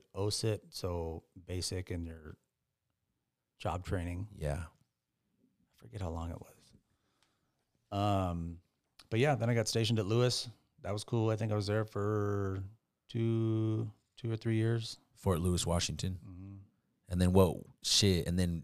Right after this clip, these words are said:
Speaker 2: did you, so you ended up deploying? Did you end up deploying after that?
Speaker 1: Yeah.
Speaker 2: That was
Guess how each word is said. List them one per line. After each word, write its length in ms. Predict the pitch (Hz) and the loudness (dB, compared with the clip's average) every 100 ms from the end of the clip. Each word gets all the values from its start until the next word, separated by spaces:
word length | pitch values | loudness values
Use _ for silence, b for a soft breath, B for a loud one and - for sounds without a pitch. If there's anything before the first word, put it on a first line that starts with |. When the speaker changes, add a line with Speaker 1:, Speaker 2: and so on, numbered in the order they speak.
| - | -4
Speaker 2:
did 160 | 90 | 0
you, 160 | 90 85 | 2 0
so 160 | - 95 | 2 2
you 140 | 90 | 4
ended 160 | 90 85 | 2 0
up 80 | 85 | -2
deploying? 420 | 78 - 95 113 | -2 2 2 2
Did 100 | 95 | 0
you 80 | 85 | 0
end 100 | 85 | 0
up 100 | 82 | -4
deploying 360 | 76 - 90 92 | -8 -2 0 0
after 180 | 104 | -4
that? 200 | 95 139 - 92 | -6 -6 -8 -12
Speaker 1:
Yeah. 260 | 87 85 82 _ _ _ _ _ _ _ _ _ _ _ - 98 | -8 -8 -10 _ _ _ _ _ _ _ _ _ _ _ -6 6
Speaker 2:
That 160 | 101 | 8
was 140 | 95 | 8